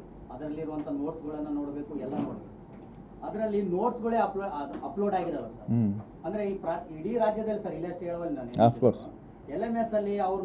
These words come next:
Speaker 1: ನೋಡ್ಬೇಕು, ಅವ್ರು ಮಾರ್ಕ್ಸ್ ನೋಡ್ಬೇಕು, ಎಲ್ಲಾನು ನೋಡ್ಬೇಕು, ಅದರಲ್ಲಿ ಎಲ್ಲ ಸಿಸ್ಟಮ್ ಇದೆ ಸರ್. ಆ ಎಲ್ ಎಂ ಎಸ್ ನ ಯಾರು ಆಪರೇಟ್ ಮಾಡ್ತಾರೆ ಸರ್? ಸ್ಟೂಡೆಂಟ್ಸ್ ಕಾಲೇಜಿಗೆ ಬರಲಿಲ್ಲ ಅಂದ್ರೆ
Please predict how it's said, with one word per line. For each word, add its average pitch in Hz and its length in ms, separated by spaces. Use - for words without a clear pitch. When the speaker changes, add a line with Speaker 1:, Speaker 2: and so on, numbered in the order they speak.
Speaker 1:
ನೋಡ್ಬೇಕು, 180 340
ಅವ್ರು 175 180
ಮಾರ್ಕ್ಸ್ 160 300
ನೋಡ್ಬೇಕು, 165 300
ಎಲ್ಲಾನು 160 400
ನೋಡ್ಬೇಕು, 151 280
ಅದರಲ್ಲಿ 139 200
ಎಲ್ಲ 139 160
ಸಿಸ್ಟಮ್ 117 320
ಇದೆ 104 200
ಸರ್. - 540
ಆ 170 80
ಎಲ್ 175 180
ಎಂ 220 140
ಎಸ್ 226 180
ನ 208 60
ಯಾರು 196 260
ಆಪರೇಟ್ 202 300
ಮಾಡ್ತಾರೆ 190 340
ಸರ್? 190 180
ಸ್ಟೂಡೆಂಟ್ಸ್ 175 400
ಕಾಲೇಜಿಗೆ 175 380
ಬರಲಿಲ್ಲ 175 260
ಅಂದ್ರೆ 175 220